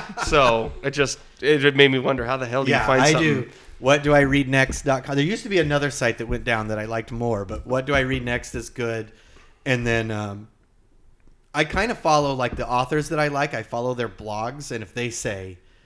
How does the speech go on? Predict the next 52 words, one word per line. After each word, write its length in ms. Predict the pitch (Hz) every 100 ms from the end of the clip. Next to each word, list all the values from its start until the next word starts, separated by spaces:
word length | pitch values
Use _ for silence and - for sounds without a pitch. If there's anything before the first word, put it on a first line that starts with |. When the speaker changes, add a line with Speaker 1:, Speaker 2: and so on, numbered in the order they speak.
| -
Speaker 1:
"Just 180 | - 139
finish 240 | 139 120 -
this, 300 | 127 110 110
it's 180 | -
really 220 | 120 120 117
good, 420 | 113 113 107 104
you 80 | 113
know, 160 | 104
I'll 140 | 104 107
give 180 | 117
it 60 | 107
a 40 |
shot." 440 | 104 - 98 101 - _ _ - _ _
But 100 | -
I 80 | 147
would 100 | 151
definitely 360 | 143 135 143 131
recommend 440 | 120 117 117 113
that. 200 | 107 101 101
And 100 | 123
I 100 | 131
would 160 | 135
say 300 | 131 135 117 - - _
try 260 | - 139 147
not 260 | 160 160 151
to, 440 | 160 135 110 101 - - - - - - - - -
it's 180 | 123 123
weird, 280 | 135 123 107
but 80 |
when 120 | 117 120
you 80 |
go 200 | 107 131
in, 140 | 135 120
try 240 | - 127
not 220 | 131 135 135
to 80 |
put 200 | 147 160
in 180 | 143 120 -
every 220 | 123 117
single 340 | 117 - 120 113
thing 220 | - 117
you 120 | 104
like. 420 | 95 104 117 - _ _ - _ _
Put 140 | 151
in 140 | 147 131 -
everything 400 | 131 139 139 131
you 100 | 120
like 200 | 117 123
in 80 | 107
a 60 |
certain 480 | 95 - 123 110 95
genre. 520 | 90 110 98 92 67